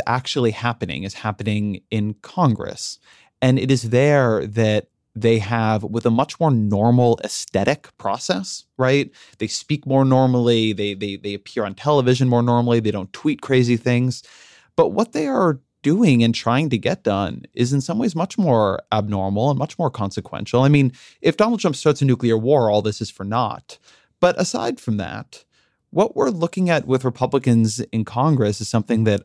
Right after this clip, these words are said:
I think reads as more normal to the press,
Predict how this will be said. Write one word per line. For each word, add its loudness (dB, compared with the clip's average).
I 2
think -2
reads 4
as 0
more 4
normal 2
to 0
the -10
press, -2